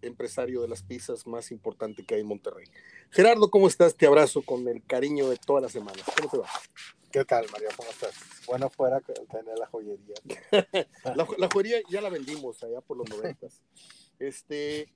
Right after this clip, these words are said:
Speaker 1: ¿cómo te fue el fin de semana? De, ¿hubo vendimia? ¿No hubo mucha vendimia? ¿Cómo está el negocio de las pizzas?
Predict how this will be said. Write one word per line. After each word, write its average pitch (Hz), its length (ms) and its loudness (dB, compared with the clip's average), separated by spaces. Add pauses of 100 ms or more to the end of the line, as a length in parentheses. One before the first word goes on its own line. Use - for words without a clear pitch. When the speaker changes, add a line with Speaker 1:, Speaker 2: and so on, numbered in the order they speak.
(100)
Speaker 1:
¿cómo 202 200 -6
te 185 100 -2
fue 226 240 4
el 202 100 -6
fin 220 120 -10
de 220 80 -12
semana? 214 380 -8
De, 175 380 -10
¿hubo 196 180 -4
vendimia? 208 460 -8
¿No 202 80 -6
hubo 208 180 0
mucha 185 260 -10
vendimia? 190 440 -10
¿Cómo 220 180 -12
está - 140 -8
el 202 80 -4
negocio 190 300 -10
de 165 60 -8
las - 80 -16
pizzas? - 460 -18